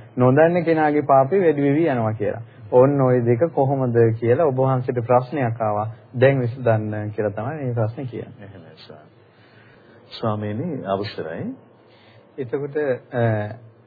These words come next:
Speaker 1: ඒ ප්‍රශ්නේ ඒ විදිහට යොමු වෙච්ච වෙලාවේ, අ, නාගසේන මහරහතන් වහන්සේ දේශනා කරනවා ඔය කාරණා දෙකම බුද්ධ ශාසනයේ තියෙනවා.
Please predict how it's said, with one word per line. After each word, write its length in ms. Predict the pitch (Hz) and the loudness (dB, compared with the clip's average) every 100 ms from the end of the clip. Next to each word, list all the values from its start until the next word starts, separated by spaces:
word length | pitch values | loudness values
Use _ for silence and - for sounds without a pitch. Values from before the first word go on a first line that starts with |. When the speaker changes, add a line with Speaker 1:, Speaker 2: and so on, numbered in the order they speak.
| - | -4
Speaker 1:
ඒ 160 | 127 127 | 0 2
ප්‍රශ්නේ 500 | 127 123 120 139 127 | 2 0 -2 -6 -4
ඒ 100 | 127 | -4
විදිහට 280 | 131 135 | -4 -4
යොමු 220 | 127 113 120 | -4 -4 -4
වෙච්ච 240 | 120 - | -6 -4
වෙලාවේ, 560 | 117 110 110 101 104 208 - _ _ _ _ _ - | -4 -2 -2 -2 -6 -10 -16 _ _ _ _ _ -4
අ, 80 | 110 107 | 0 2
නාගසේන 500 | 107 113 127 127 135 | 4 6 6 6 6
මහරහතන් 440 | 127 127 120 120 | 6 6 4 4
වහන්සේ 280 | 120 120 117 | 2 2 2
දේශනා 380 | 110 110 117 110 | 2 2 0 0
කරනවා 380 | 107 113 127 160 | 0 0 2 2
ඔය 220 | 127 131 | 4 4
කාරණා 520 | 131 117 113 123 131 151 | 6 6 6 6 2 2
දෙකම 380 | 117 113 131 117 | 0 2 0 0
බුද්ධ 260 | 110 113 | -2 -2
ශාසනයේ 480 | 113 104 110 123 147 | 0 0 0 -4 -4
තියෙනවා. 380 | 113 95 90 | -2 -4 -6